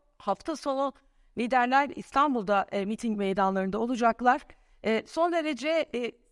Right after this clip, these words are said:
siyasi açıklamaların sertleştiği bir ortamda, e, geçen günlere tanıklık ediyoruz diyebilirim.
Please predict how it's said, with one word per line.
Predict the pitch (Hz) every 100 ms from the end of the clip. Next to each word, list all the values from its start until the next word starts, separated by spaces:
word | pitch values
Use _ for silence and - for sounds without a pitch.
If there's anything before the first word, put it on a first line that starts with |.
| _
siyasi | - 247 254 240 359 285
açıklamaların | - 277 254 247 247 262
sertleştiği | - 240 233 254 - 294
bir | 247 -
ortamda, | 214 202 220 196 190 185 - _ - -
e, | 202 202 190 - 165
geçen | 226 - 254 247 226
günlere | 220 226 226 233
tanıklık | 233 202 196 196
ediyoruz | 202 190 196 175
diyebilirim. | 185 220 220 226 240